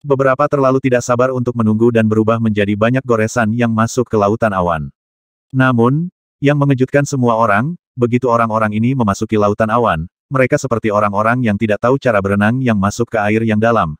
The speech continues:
dan mereka langsung dihancurkan sampai mati oleh banyak bintang yang berputar tanpa henti. Beberapa orang mampu menghindari penghancuran bintang-bintang yang berputar namun tersapu oleh lidah api yang sangat besar,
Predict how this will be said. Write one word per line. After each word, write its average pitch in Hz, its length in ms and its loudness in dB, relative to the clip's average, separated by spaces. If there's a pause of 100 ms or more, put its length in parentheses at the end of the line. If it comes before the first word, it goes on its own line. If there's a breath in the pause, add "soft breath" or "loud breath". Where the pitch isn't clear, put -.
(120)
dan 127 160 2
mereka 104 300 0
langsung 104 320 0
dihancurkan 113 560 0
sampai 113 320 0
mati 120 260 0
oleh 110 160 0
banyak 104 320 0
bintang 117 480 -2
yang 107 160 0
berputar 104 560 -2
tanpa 90 260 -2
henti. 82 380 -4 (720)
Beberapa 135 420 0
orang 139 220 0
mampu 131 320 0
menghindari 120 400 2
penghancuran 113 500 0
bintang-bintang 110 720 0
yang 110 160 0
berputar 110 480 -2
namun 107 240 2
tersapu 117 400 -2
oleh 104 160 0
lidah 113 320 0
api 123 240 0
yang 107 80 0
sangat 131 320 -2
besar, 113 400 -2